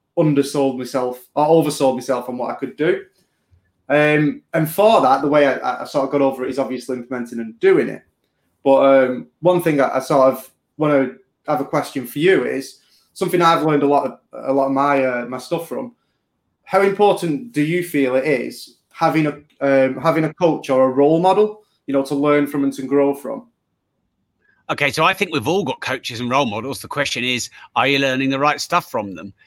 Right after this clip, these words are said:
Speaker 2: Because
Speaker 1: Mm.
Speaker 2: just 'cause you paid for a coach or a role model,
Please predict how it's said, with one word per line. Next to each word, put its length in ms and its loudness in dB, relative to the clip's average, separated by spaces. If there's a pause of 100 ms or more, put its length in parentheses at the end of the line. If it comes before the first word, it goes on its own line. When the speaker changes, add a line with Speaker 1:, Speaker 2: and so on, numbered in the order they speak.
(200)
Speaker 2:
Because 240 2
Speaker 1:
Mm. 40 -2
Speaker 2:
just 160 -4
'cause 100 -4 (260)
you 60 -20 (100)
paid 420 0
for 200 -6
a 60 -4
coach 380 -4
or 160 -4
a 80 -4
role 240 0
model, 500 -2